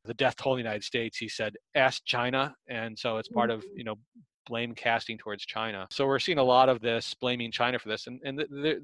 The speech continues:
Speaker 1: this leads to a difficult challenge because China mishandled the, the early stages of, of the epidemic. But China's mishandling of that doesn't excuse the mishandling by the United States,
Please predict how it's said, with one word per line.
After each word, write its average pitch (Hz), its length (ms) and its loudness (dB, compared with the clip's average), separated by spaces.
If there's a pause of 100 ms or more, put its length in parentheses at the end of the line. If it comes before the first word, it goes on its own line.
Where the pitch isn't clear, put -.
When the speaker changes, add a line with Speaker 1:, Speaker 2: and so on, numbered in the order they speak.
Speaker 1:
this 175 320 2 (140)
leads 156 220 2
to 117 360 0 (160)
a 147 60 2
difficult 143 340 6
challenge 175 480 4
because 123 320 2
China 143 400 4
mishandled 139 560 2
the, 110 300 2
the 117 120 -4 (100)
early 131 220 2
stages 113 480 0
of, 107 120 -4 (120)
of 113 220 -2
the 107 100 -10
epidemic. 113 520 0 (340)
But 127 400 8
China's 143 560 4 (100)
mishandling 139 460 2
of 123 80 4
that 139 240 6
doesn't 123 420 2
excuse 120 720 0
the 117 80 -4
mishandling 120 560 0
by 101 320 2
the 98 60 -12
United 98 260 -6
States, - 560 2